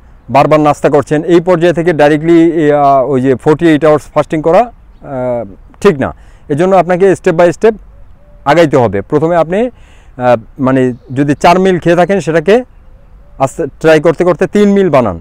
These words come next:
তারপর তিন meal যদি খেয়ে থাকেন, সেটাকে দুই meal বানান। সেখান, সেটা থেকে মাঝে মধ্যে আবার এক মিল খাওয়ার চেষ্টা করেন, যে, আহ, যেটা বলা হয় one meal a day, ওমাদ, যে সারাদিনের মধ্যে মা-, মাত্র একবার খাবেন।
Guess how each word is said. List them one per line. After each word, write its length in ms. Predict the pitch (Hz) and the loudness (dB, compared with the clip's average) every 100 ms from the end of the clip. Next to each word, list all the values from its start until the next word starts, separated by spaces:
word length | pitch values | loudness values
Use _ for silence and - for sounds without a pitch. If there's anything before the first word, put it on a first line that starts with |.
| - - | -6 -2
তারপর 240 | 139 156 | 0 -2
তিন 200 | - 190 | -2 -2
meal 200 | 202 196 | -2 -2
যদি 200 | 190 175 | -2 -2
খেয়ে 140 | 180 | 0
থাকেন, 260 | 185 202 185 | 0 -2 -4
সেটাকে 300 | - 160 170 | -4 -2 -2
দুই 200 | 147 185 | 0 2
meal 180 | 180 160 | 2 0
বানান। 260 | 139 104 - - - - - | 0 -2 -8 -20 -20 -20 -12
সেখান, 340 | - 143 170 160 - | -6 -2 -2 -4 -8
সেটা 280 | 156 160 | -4 -2
থেকে 160 | 180 180 | -2 0
মাঝে 240 | 160 156 | 0 0
মধ্যে 160 | 170 170 | 0 0
আবার 160 | 170 175 | 2 2
এক 180 | 175 - | 0 0
মিল 180 | 185 175 | 0 0
খাওয়ার 240 | 160 156 151 | 2 0 2
চেষ্টা 280 | 175 170 | -2 0
করেন, 260 | 147 127 117 | 0 0 0
যে, 300 | 139 147 147 | 0 0 0
আহ, 640 | - 147 135 127 127 120 | -6 -6 -4 -4 -6 -8
যেটা 280 | 120 139 151 | -8 -2 0
বলা 240 | 139 151 143 | 0 0 0
হয় 240 | 180 180 - - | 0 -4 -10 -4
one 260 | 156 170 165 | 0 2 2
meal 140 | 170 165 | 2 2
a 20 | 139 | 2
day, 220 | 120 92 - | 0 0 -4
ওমাদ, 280 | 151 147 90 - - - - | 0 0 0 -6 -20 -20 -6
যে 420 | 131 165 180 151 120 | -2 0 0 -4 -4
সারাদিনের 400 | 151 156 165 170 | -2 0 0 -2
মধ্যে 160 | 180 | -2
মা-, 340 | 165 147 143 147 - | 0 -2 -4 -16 -4
মাত্র 280 | 139 139 160 | -4 -2 0
একবার 300 | 143 147 139 | 0 2 0
খাবেন। 260 | 113 90 | -2 -6